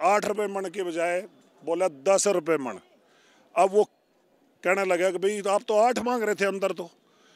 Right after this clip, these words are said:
ने बोला, "दो रुपये मण, दांत की साई है।" ये दांत की साई है। जब हम यहाँ आ लिए, समझ रहे हैं आप बात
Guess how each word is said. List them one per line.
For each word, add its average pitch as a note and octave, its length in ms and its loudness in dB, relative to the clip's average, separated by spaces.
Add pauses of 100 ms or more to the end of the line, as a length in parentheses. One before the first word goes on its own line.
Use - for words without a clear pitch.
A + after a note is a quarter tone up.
(180)
ने F3 180 -6
बोला, F3+ 240 2
"दो E3 360 0
रुपये E3 240 -2
मण, E3 240 -4
दांत E3 420 0
की D#3+ 120 -2
साई C#3 260 0
है।" B2 220 -6
ये F#3 300 -2
दांत G#3+ 440 2
की A#3+ 140 -2
साई G#3 280 2
है। F#3 140 -2
जब A3 160 -2
हम A#3 160 0
यहाँ G#3 380 0
आ G#3 40 -2
लिए, F#3+ 320 -6 (1200)
समझ A3 280 -2
रहे A3+ 100 2
हैं A3 60 4
आप G#3 60 0
बात G3+ 200 2